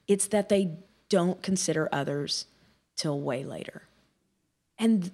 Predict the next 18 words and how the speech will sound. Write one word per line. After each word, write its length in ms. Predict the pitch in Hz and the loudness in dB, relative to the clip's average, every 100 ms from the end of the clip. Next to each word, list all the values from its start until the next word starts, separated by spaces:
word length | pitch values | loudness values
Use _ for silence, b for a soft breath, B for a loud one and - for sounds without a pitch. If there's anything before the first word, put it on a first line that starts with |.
| - | -10
people 380 | - 214 220 233 | -2 -2 0 -4
take 300 | - 175 175 | 0 0 2
that 220 | 165 208 | 0 0
the 60 | 160 | -2
wrong 200 | 151 160 | -4 -6
way. 280 | 170 - - | -10 -12 -4
I 60 | 185 | 0
mean, 160 | 190 | 2
people, 720 | 190 233 247 247 190 156 165 - _ _ _ _ _ _ _ _ _ _ _ _ _ _ _ _ _ _ _ - | 2 -2 0 2 2 0 -4 -12 _ _ _ _ _ _ _ _ _ _ _ _ _ _ _ _ _ _ _ 0
I, 340 | 190 214 240 220 - | 2 4 2 0 0
I 140 | 185 | 2
really 600 | 190 196 208 220 226 220 | 2 2 2 2 2 2
am 220 | 196 175 165 | 2 0 0
working 680 | 165 180 185 196 180 175 | 0 0 0 -2 0 -2
to 560 | 185 - 175 160 160 170 _ _ _ _ _ _ _ - | -4 -2 0 0 -2 -6 _ _ _ _ _ _ _ -16
coach 580 | - 208 220 - - - | -4 -2 -2 -6 -10 -10
my 240 | 180 175 165 | -4 0 0
seven 560 | - 170 160 156 147 | -2 -2 0 0 -4